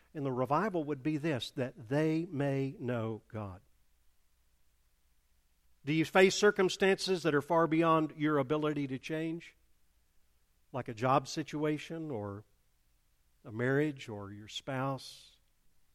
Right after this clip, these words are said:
children, parents? Struggle to know why you are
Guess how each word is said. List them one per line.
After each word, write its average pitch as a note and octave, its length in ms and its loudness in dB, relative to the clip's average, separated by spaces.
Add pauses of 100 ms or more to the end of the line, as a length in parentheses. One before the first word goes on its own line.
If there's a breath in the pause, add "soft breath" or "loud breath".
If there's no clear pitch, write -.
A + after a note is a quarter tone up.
(1040)
children, C3 680 -4
parents? B2+ 640 -4 (2000)
Struggle D#3+ 600 6
to D3 140 -6
know C#3+ 480 2 (1300)
why C#3+ 260 4
you D3+ 240 4
are C3 140 0